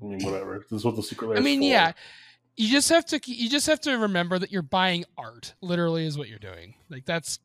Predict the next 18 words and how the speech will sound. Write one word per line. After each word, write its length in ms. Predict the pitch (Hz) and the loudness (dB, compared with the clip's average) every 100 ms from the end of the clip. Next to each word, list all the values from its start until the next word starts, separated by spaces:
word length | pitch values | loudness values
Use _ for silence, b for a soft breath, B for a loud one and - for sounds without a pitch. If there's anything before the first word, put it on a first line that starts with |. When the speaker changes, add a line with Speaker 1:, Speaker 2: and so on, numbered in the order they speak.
| _ | _
Speaker 2:
kind 380 | - - 180 170 | -6 -2 0 0
of 80 | 156 | -2
what 140 | 151 - | -4 -8
you're 60 | |
paying 260 | - 95 95 | -12 -16 -18
for 200 | - 107 | -18 -16
at 80 | 107 | -16
that 160 | 78 - | -18 -20
point. 240 | - - _ _ _ _ _ _ _ _ _ _ _ _ _ _ _ _ _ _ _ - - | -20 -20 _ _ _ _ _ _ _ _ _ _ _ _ _ _ _ _ _ _ _ -20 4
Speaker 1:
Um, 260 | 127 127 123 | 8 10 8
and 100 | 123 | 6
then 80 | 117 | 4
January 260 | 131 139 135 | 6 6 6
twenty-eighth 400 | 139 127 139 139 | 4 6 4 4
was 120 | 123 | -2
Commander 320 | - 117 117 | 0 0 0
Collection 400 | 113 120 156 143 | 4 2 4 2
Black. 520 | 127 101 92 104 117 | 2 2 2 0 -4